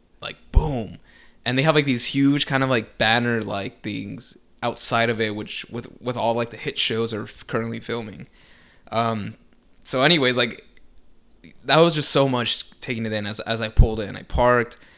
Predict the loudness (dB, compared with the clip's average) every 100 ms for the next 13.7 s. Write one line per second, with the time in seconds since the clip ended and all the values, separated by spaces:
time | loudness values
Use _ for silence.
0 | _ _ _ _ -4 -2 0 2 2 0
1 | -4 -2 2 2 2 -2 2 2 2 0
2 | 0 0 -2 -2 -4 -4 -6 -6 -2 0
3 | 0 -2 -4 -10 -10 -10 -8 -8 -12 -16
4 | _ -20 -20 _ _ _ _ _ 0 2
5 | 2 -4 -8 -2 6 8 8 6 6 4
6 | 4 2 4 6 4 0 -8 -2 2 2
7 | 0 -4 -10 -14 -20 _ _ _ _ _
8 | _ _ _ _ _ _ _ _ _ _
9 | _ -12 -8 -6 -4 -4 2 4 6 8
10 | 6 6 2 2 0 -4 -6 0 2 0
11 | -4 -18 -12 0 2 2 2 2 4 4
12 | 4 4 6 6 4 4 4 4 2 2
13 | 6 8 8 6 4 2 -4